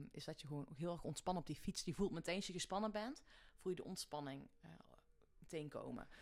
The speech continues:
En wat ik dus met mijn coaching doe in het dagelijks leven, dan neem ik altijd de mensen mee, of wan-, naar buiten wandelen, of op de fiets mee.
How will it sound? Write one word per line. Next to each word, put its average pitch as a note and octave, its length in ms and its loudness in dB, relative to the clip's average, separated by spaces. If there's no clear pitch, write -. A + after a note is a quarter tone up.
En D#3 100 -2
wat E3+ 140 4
ik F#3 100 -2
dus D#3 140 -4
met D3 120 0
mijn C#3 260 0
coaching E3 640 0
doe D3+ 320 -8
in - 60 -4
het C#3 100 -4
dagelijks C#3+ 380 -6
leven, G#3 440 -2
dan D3+ 120 0
neem F3+ 120 6
ik F3 100 -2
altijd G3+ 300 2
de D#3 80 -4
mensen E3 340 2
mee, D#3 160 -2
of - 120 2
wan-, D3+ 280 6
naar D3 120 4
buiten D3 360 2
wandelen, F#3 360 0
of F#3 140 0
op - 120 -4
de D3+ 60 -8
fiets - 340 -2
mee. - 340 -2